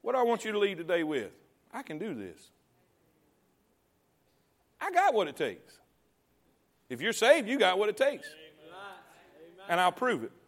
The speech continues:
Here's the next part. Here's the next part. I know it's gonna seem like I got the cart ahead of the horse, and I should have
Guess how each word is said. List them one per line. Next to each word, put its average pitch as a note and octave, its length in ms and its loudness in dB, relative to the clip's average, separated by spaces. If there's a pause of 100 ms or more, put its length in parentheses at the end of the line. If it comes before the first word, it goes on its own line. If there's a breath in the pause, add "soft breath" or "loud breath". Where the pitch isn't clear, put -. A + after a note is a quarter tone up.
(100)
Here's E3 180 -2
the D#3+ 60 -6
next D#3+ 280 -6
part. B2 240 -4 (220)
Here's D#3+ 160 -4
the D3 60 -10
next D3 240 -12
part. G#2 220 -6 (500 soft breath)
I F3+ 120 2
know D4+ 240 6
it's C4 120 -4
gonna A#3+ 220 0
seem B3+ 280 -2
like F#3+ 180 0
I F#3 80 2
got G3 260 0
the D3 220 -4
cart A3+ 320 2
ahead E3 220 -2
of C3 60 -8
the B2 60 -4
horse, F#3+ 320 0
and D3 100 -8
I D3 40 -6
should G3 180 -4
have D#3+ 100 -6